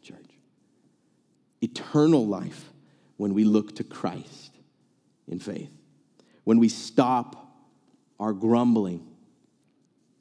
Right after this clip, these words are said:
we take him at his word, and we simply rest in him. Church, when Jesus was born,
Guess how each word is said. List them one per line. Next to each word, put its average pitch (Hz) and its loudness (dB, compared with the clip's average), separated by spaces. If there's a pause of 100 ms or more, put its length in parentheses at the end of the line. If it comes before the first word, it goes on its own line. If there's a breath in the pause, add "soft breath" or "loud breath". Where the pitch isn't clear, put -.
(480)
we 104 0
take 147 2
him 120 2
at 110 -8
his 101 -10
word, 98 -2 (1120)
and 98 -6
we 92 0
simply 92 -2
rest 87 -8 (880)
in 87 -6
him. - -10 (1900)
Church, 104 -2
when 101 0
Jesus 104 0
was 98 -4
born, 95 -2